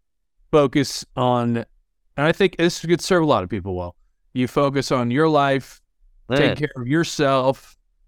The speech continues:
Speaker 1: your family, but, you know,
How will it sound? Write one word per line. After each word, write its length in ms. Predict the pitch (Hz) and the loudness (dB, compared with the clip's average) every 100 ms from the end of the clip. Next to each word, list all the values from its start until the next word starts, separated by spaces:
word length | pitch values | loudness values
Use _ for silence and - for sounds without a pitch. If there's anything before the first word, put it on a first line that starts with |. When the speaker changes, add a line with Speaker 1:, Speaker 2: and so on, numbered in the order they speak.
| _ _ | _ _
Speaker 1:
your 180 | 123 170 | 2 2
family, 800 | 170 - 143 139 135 135 131 127 _ _ _ _ _ _ _ _ _ _ _ - | 4 2 2 2 0 0 0 -4 _ _ _ _ _ _ _ _ _ _ _ -4
but, 200 | 139 143 | 0 2
you 160 | 151 | 2
know, 200 | 139 123 | 2 0